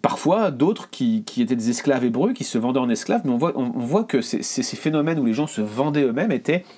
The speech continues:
en tout cas dans la loi de Moïse, très bien encadrés, puisqu'un esclave ne pouvait pas rester plus de sept ans chez son maître, c'est ce qu'on voit en Exode vingt et un,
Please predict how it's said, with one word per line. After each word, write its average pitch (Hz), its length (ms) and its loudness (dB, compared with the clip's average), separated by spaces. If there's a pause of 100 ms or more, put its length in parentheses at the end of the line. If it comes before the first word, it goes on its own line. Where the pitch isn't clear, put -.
(100)
en 107 60 -4
tout - 100 -12
cas 160 100 4
dans 139 100 2
la 113 80 2
loi 110 160 2
de 113 60 0
Moïse, 143 340 2 (360)
très 180 200 2
bien 156 220 2
encadrés, 135 420 2
puisqu'un 127 380 -2
esclave 139 360 -2
ne 110 80 0
pouvait 98 260 -4
pas 127 140 0
rester 127 280 -2
plus 127 220 -4
de 107 100 0
sept - 340 0
ans 127 100 -2
chez 104 140 -8
son 101 160 -6
maître, 143 240 -2
c'est 107 120 -6
ce - 60 -12
qu'on - 120 -8
voit 120 120 -2
en 110 100 0
Exode 110 280 0
vingt 104 240 -6
et 107 40 -2
un, 170 120 -4